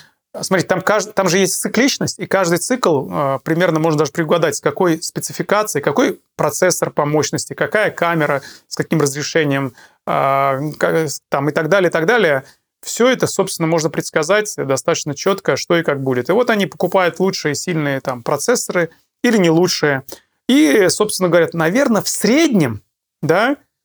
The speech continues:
усредненно рынок, там вот есть дешевый телефон по такой цене, с такой технической спецификацией, вот есть премиальный, который вот по такой цене, с такой спецификацией, а вот есть средненький.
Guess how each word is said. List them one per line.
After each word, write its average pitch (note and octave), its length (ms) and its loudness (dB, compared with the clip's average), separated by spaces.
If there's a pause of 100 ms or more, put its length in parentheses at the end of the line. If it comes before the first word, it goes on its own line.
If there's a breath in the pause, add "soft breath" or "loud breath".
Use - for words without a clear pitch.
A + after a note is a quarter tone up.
(140)
усредненно F3 680 0
рынок, B3 360 2
там F3 220 -2
вот F#3 240 0
есть E3 200 0
дешевый C4 400 0
телефон G3 400 -2
по F#3 80 -2
такой E3+ 300 -2
цене, E3 440 0 (420)
с - 120 -14
такой E3+ 320 0
технической - 500 -4
спецификацией, C#3+ 960 -4 (360)
вот F3 160 0
есть F3 160 0
премиальный, G#3 560 2
который F#3 400 2
вот E3 180 0 (240)
по - 80 -2
такой F3 320 0
цене, E3+ 320 0
с - 60 -8
такой D#3+ 260 0
спецификацией, - 680 -4
а - 20 4
вот A3 140 0
есть F3+ 160 0
средненький. C#3+ 680 -2